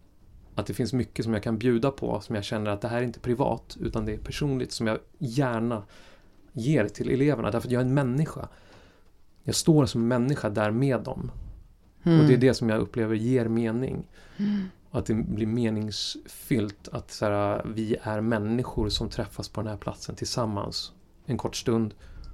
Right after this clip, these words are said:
Speaker 1: Och huvudsyftet för mig är inte att jag ska slussa in er in i samhället så att ni ska bli en del av det ekonomiska maskineriet, utan meningen är att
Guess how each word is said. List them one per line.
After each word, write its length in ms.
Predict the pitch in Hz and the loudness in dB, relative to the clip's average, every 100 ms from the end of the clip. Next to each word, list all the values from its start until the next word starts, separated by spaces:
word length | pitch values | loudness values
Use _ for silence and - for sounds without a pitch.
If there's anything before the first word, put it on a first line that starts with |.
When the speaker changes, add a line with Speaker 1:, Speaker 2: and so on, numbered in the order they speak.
| - - - - - _ - - - - _ | -18 -20 -20 -20 -20 _ -20 -20 -20 -20 _
Speaker 1:
Och 220 | - 127 - | -2 -2 -2
huvudsyftet 760 | - 135 113 113 - 143 - 117 | 2 4 4 2 0 -2 -2 -2
för 140 | 120 | 2
mig 280 | 117 127 113 113 | 4 4 4 2
är 300 | 107 104 127 | 0 0 -2
inte 440 | 110 98 - - | -4 -4 -6 -6
att 180 | 107 - | -6 -4
jag 120 | 101 | -4
ska 140 | - | -4
slussa 360 | 117 - 120 131 | -6 -6 -4 -2
in 300 | 135 120 107 | 0 0 0
er 160 | 107 107 | -2 -2
in 260 | - 107 | -2 -2
i 60 | 107 | -2
samhället 460 | - 117 107 113 104 | -4 -4 -2 -4 -4
så 80 | |
att 80 | 117 | -4
ni 160 | 110 101 | -4 -4
ska 160 | - | -4
bli 280 | 110 107 104 - - - - - - - - - | -6 -4 -4 -6 -16 -16 -16 -18 -20 -20 -14 -2
en 180 | 113 107 | 0 4
del 260 | 120 110 | 6 6
av 160 | 110 104 | 4 2
det 80 | - | 0
ekonomiska 880 | 107 117 113 110 104 - 107 101 - | -2 2 4 4 2 0 0 0 0
maskineriet, 800 | 120 110 - 110 113 113 - - | 0 0 2 2 4 2 0 -4
utan 420 | - 104 104 107 - 160 180 - | -6 -4 -4 -4 -6 -6 -6 -6
meningen 600 | - 123 117 110 120 113 | -2 0 2 2 2 0
är 260 | - 113 104 | 0 0 0
att 440 | 101 - - - | -4 -12 -20 -20